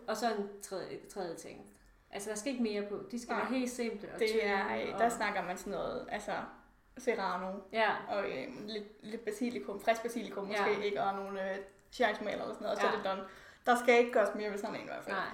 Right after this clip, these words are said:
Speaker 2: Men jeg synes, vi skal snakke om hele det her med, om folk må have lov til at synes, det er klamt.
Speaker 1: Altså, jeg synes sådan, man skal vælge sådan ord med omhu, når man
Speaker 2: Mm.
Speaker 1: snakker om det, fordi det er mad,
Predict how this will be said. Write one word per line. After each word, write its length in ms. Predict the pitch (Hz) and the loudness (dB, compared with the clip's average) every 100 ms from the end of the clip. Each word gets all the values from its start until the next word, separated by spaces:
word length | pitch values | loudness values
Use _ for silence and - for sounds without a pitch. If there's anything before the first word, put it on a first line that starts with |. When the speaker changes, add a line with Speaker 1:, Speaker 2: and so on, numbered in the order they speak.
| - - | -10 4
Speaker 2:
Men 120 | 240 | 6
jeg 100 | 240 | 6
synes, 440 | 240 294 311 - - - _ _ _ - | 6 4 4 -2 -12 -20 _ _ _ -2
vi 100 | 240 | -2
skal 140 | 240 | 4
snakke 260 | 254 233 233 | 8 8 8
om 200 | 208 - - - - | 4 0 -6 -12 -10
hele 320 | 233 - 247 233 | -2 4 6 6
det 100 | 214 | 6
her 240 | 220 196 | 4 4
med, 180 | 180 196 - - - - - - - - | 2 -2 -6 -18 -20 -20 -20 -20 -20 2
om 140 | 233 | 2
folk 280 | 220 233 - | 8 8 8
må 60 | 220 | 2
have 140 | 226 | 4
lov 180 | 196 208 | 4 2
til 120 | - | -2
at 220 | - - - | -4 -4 -6
synes, 160 | - | -8
det 100 | - | -8
er 40 | 165 | -10
klamt. 320 | - - - - - - - - - - - - - - - | -10 -14 -20 -20 -20 -20 -20 -20 -20 -20 -20 -20 -20 -20 -10
Speaker 1:
Altså, 280 | 254 254 254 208 - - - - | -6 -4 -4 -6 -12 -20 -20 -8
jeg 240 | 254 262 - | -2 -2 -2
synes 240 | 320 330 | -2 0
sådan, 400 | 302 247 208 202 - - - _ _ _ _ _ - | 2 4 2 0 -4 -12 -20 _ _ _ _ _ -4
man 140 | 254 | -2
skal 220 | 254 269 | 0 0
vælge 260 | 254 285 294 | 2 4 2
sådan 200 | - 240 | 0 -2
ord 260 | 285 262 220 | 2 4 2
med 60 | 214 | 0
omhu, 280 | 220 247 247 | 2 2 2
når 80 | 208 | 0
man 80 | 202 | -2
Speaker 2:
Mm. 60 | |
Speaker 1:
snakker 360 | 254 254 254 226 | 0 2 2 2
om 80 | 202 | -2
det, 120 | 208 | -2
fordi 140 | 233 | -4
det 120 | 233 | 4
er 180 | 240 269 | 6 6
mad, 320 | 254 233 254 | 6 6 4